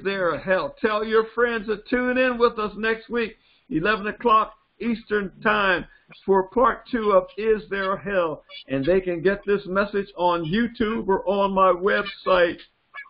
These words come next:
Praise God. We need to hear the word of God. We need to stay in the presence of the, of the Lord. Let us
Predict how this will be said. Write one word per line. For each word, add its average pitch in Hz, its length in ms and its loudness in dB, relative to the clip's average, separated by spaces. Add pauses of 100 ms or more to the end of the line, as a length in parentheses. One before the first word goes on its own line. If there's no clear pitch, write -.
(480)
Praise 185 360 2
God. 170 340 0 (300)
We 170 140 0
need 190 180 -2
to 190 80 -2
hear 214 320 2
the 196 100 -2
word 196 300 2
of 175 100 -6
God. 156 200 2
We 165 160 -2
need 175 160 -2
to 175 80 -4 (160)
stay 185 420 2
in 170 120 -4
the 170 220 -4
presence 160 400 0 (380)
of 165 160 -2
the, 170 180 -4 (120)
of 170 180 2
the 170 80 -2
Lord. 151 300 2 (680)
Let 147 220 0
us 165 140 0